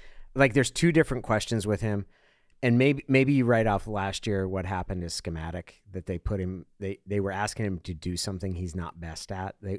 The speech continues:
they weren't having him, having him back and playing, playing him,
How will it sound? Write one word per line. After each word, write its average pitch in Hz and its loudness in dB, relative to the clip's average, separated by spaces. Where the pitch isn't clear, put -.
they 95 -4
weren't 98 -6
having 113 2
him, 104 -2
having 131 4
him 107 4
back 90 -6
and 104 -6
playing, 113 2
playing 110 -4
him, 104 -2